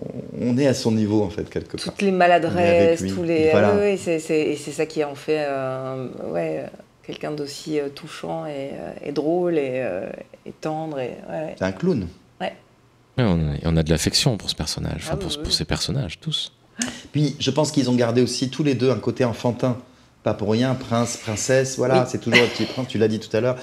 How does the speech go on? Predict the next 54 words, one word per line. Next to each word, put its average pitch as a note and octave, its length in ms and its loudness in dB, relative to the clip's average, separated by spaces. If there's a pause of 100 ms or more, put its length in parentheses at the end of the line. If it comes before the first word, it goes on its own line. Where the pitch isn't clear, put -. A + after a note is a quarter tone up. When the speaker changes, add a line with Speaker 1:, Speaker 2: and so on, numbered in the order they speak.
(300)
Speaker 1:
un G2 80 -4
petit G2 160 -4
prince, A#2 380 -2
une G#2+ 80 -2
petite A2 200 -4
princesse. C3 460 -2 (140)
Speaker 2:
Ouais. C#3+ 100 -8 (220)
Speaker 1:
Ça - 260 0
reste C3 320 2
des, G#2 720 2 (160)
ouais, C#3 220 2
des A2 100 0
gamins, B2 480 0
des A2 200 -2
enfants. B2+ 460 -4 (100)
Speaker 2:
Ils F3 120 -6
ont - 20 2
Speaker 1:
Et - 40 2
Speaker 2:
pas F#3+ 100 4
Speaker 1:
nous F#3+ 60 2
tou-, E3+ 80 0
et - 80 4
Speaker 2:
grandi, C3 80 4
Speaker 1:
nous A#2+ 100 4
Speaker 2:
hein. A#2 40 -2
Speaker 1:
touchent D#3+ 220 2
à B2 80 4
cet A#2+ 200 -2
endroit-là B2 440 4
aussi. - 300 0
Speaker 2:
Ouais, A3 240 -6
c'est G3+ 80 -6
vrai. E3 160 -8 (100)
Speaker 3:
Et - 80 0
pourtant, - 240 4
il D#3 40 6
y C3+ 40 4
a A2 40 4
un G2 40 4
moment G#2+ 220 6
de A2+ 60 4
rupture. G2+ 480 0 (1400)
Il F2+ 60 -2
y - 20 2
a - 20 2
un E2+ 40 2
moment A2+ 260 4
où A2 60 6
ils F#2+ 80 4
vont F2+ 100 2
perdre A2+ 240 4
un F#2+ 80 2
peu A#2+ 100 2
d'innocence. F#2+ 720 0